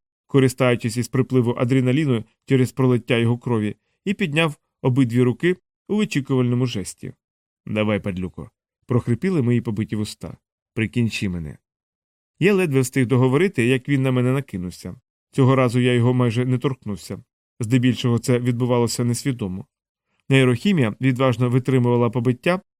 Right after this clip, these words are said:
викидаючи блоки, щоб уберегти мене від кастетів, і дала мені простір для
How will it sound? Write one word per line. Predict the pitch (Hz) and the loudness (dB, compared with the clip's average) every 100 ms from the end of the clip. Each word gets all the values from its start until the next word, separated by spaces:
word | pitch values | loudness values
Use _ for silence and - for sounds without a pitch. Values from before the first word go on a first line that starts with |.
| _ | _
викидаючи | 123 131 131 127 120 - | -2 0 2 2 2 0
блоки, | 113 135 175 120 | -2 -2 -2 -4
щоб | - 113 | -4 -4
уберегти | - 120 127 117 - | -2 0 0 0 0
мене | 120 123 156 - _ _ 123 | 0 0 -2 -6 _ _ -2
від | 127 | -2
кастетів, | - 135 - 127 - 104 - _ _ _ | 0 -4 0 -2 -2 -8 -12 _ _ _
і | 123 | -4
дала | 120 156 190 | 0 2 2
мені | 143 120 | 0 -2
простір | 113 131 165 - 117 | -2 -2 -2 -2 -2
для | 107 127 | 0 0